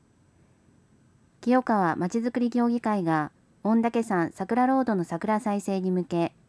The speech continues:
七年にわたり植樹活動に取り組んできたことなどが評価され、上記表彰を受賞されました。江藤孝則会長が、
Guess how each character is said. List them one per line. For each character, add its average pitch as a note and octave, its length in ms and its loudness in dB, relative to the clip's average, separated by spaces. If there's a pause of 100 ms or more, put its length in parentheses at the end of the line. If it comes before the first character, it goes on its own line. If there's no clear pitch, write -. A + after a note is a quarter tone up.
(140)
七 G#3+ 240 4
年 A3 160 2
に F#3 100 2
わ F3 100 2
た E3+ 140 -2
り D#3+ 240 2 (140)
植 A#3 240 0
樹 B3 100 -2
活 B3+ 220 -2
動 A3 160 0
に F3+ 100 2
取 F3+ 160 -4
り A3 60 -4
組 A#3+ 140 0
ん - 20 2
で A3+ 100 -2
き - 80 -18
た G#3 140 -6
こ G#3+ 100 -4
と A3 100 0
な G#3 140 -2
ど F#3 80 -2
が D#3 100 -2
評 G3+ 220 -2
価 F3+ 140 -4
さ D#3 100 -4
れ、 D3 240 -4 (400)
上 A3+ 220 4
記 - 80 -4 (100)
表 G3 160 0
彰 G3 240 2
を F#3+ 60 4
受 - 180 -4
賞 E3+ 200 -4
さ E3+ 100 -4
れ E3 80 2
ま D#3 140 0
し D#3 60 -10
た。 C#3 300 -8 (1080)
江 B3 80 2
藤 B3 200 4
孝 A#3 220 2
則 B3 180 2
会 G#3 220 -2
長 F#3+ 240 -2
が、 E3+ 280 0